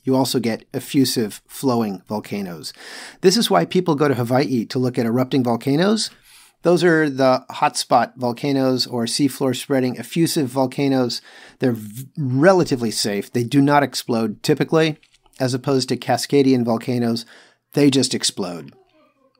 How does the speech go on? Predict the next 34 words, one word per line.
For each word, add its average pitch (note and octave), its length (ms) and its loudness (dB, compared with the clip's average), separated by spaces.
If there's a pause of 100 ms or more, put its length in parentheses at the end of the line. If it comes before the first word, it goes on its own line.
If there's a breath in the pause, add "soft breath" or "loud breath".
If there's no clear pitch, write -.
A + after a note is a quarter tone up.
(160)
So C3 340 0
Mount C3 240 -2
Saint B2 220 -2
Helens, D3 340 2
example B2+ 600 0
of A#2 120 -6
a A2 40 -6
Cascadian A#2 640 0
volcano, B2 560 2
when B2 220 -2
it C3 100 4
erupts, B2 500 0
it B2+ 160 -8
just A#2 220 -4
explodes E2+ 640 -8
without C3 240 4
warning, B2 460 -2
often. - 400 -8 (440)
We C#3 120 2
have C#3+ 120 4
a C3+ 40 2
general D#3 360 2
idea D#3+ 320 4
when D3+ 140 0
it's C#3+ 100 -4
gonna C#3+ 180 0
erupt, C#3+ 400 2
but A#2+ 200 -4
the A2+ 100 -4
exact G#2+ 460 -6
timing A2+ 380 -4
is, G2+ 320 -10
is G2+ 400 -10
always, G#2 480 -8